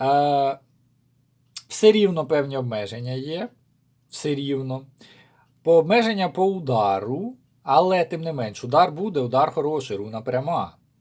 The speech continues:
Полетить багато, дуже багато. Це вже по Росії полетить. І ось, а о-, оце вже буде урожай. Тут полетить успішно, в нашому випадку. В випадку росіян,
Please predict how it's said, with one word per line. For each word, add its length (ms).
Полетить 500
багато, 640
дуже 340
багато. 600
Це 140
вже 160
по 140
Росії 460
полетить. 560
І 140
ось, 640
а 200
о-, 220
оце 240
вже 200
буде 400
урожай. 1000
Тут 220
полетить 420
успішно, 540
в 80
нашому 380
випадку. 540
В 20
випадку 440
росіян, 640